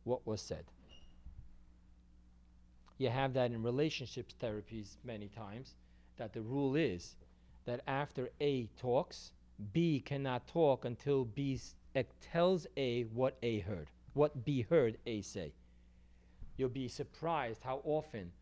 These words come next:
what A said and what B heard isn't the same.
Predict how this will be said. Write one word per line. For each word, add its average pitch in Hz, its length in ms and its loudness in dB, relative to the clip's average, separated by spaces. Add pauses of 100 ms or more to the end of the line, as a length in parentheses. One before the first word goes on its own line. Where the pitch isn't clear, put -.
(220)
what 131 300 2
A 139 180 2
said 127 480 4 (400)
and 123 180 0
what 110 240 2
B 139 220 4
heard 127 440 6 (520)
isn't 120 320 2
the 117 80 -2
same. 87 300 -4